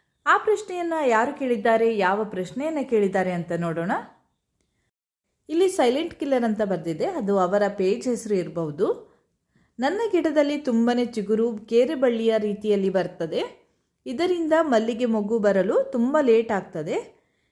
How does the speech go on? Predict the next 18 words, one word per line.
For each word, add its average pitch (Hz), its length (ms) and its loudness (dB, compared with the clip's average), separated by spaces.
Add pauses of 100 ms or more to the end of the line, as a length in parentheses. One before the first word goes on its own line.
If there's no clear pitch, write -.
(140)
ಏನು 339 200 -2
ಮಾಡ್ಬೇಕು 240 480 2
ಹೇಳಿ?" 214 340 4
ಅಂತ 190 220 -2 (180)
ಅವರು 190 220 -2
ಕೇಳಿದ್ದಾರೆ. 180 800 -4 (1080)
ಮಲ್ಲಿಗೆ 392 420 4
ಗಿಡಗಳಿಗೆ 294 580 0
ಒಳ್ಳೆ 262 360 2
ರೀತಿಯಲ್ಲಿ 277 500 0
ಆರೈಕೆ 190 500 0
ಮಾಡಿ, 180 360 -4
ಅದಕ್ಕೆ 190 440 -2
ಸರಿಯಾದ 208 480 0
ಸಮಯಕ್ಕೆ 240 640 -2
ನೀರು, 226 420 0
ಗೊಬ್ಬರಗಳನ್ನು 214 800 2
ಹಾಕಿ, 175 520 -6